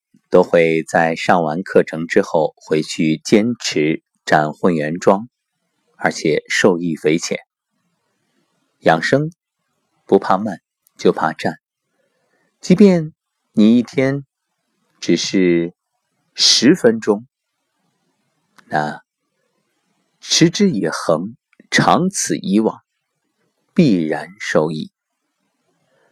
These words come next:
不过，对于混元桩的收工动作，可能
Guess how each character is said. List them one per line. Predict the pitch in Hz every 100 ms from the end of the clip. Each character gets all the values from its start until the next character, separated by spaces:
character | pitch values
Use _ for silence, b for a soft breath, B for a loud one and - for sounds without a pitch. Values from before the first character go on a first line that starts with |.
| _ _ _ _ _ _ _ _ _ -
不 | 190
过， | 202 180 151 - _ _ _
对 | - 160
于 | 117 113 123 - _
混 | - 143
元 | 104 104 135
桩 | 131 131
的 | 110 85
收 | - - 160 156
工 | 165 165
动 | 151 104 85
作， | - 82 - - _ _ _ _ -
可 | 87
能 | 82 85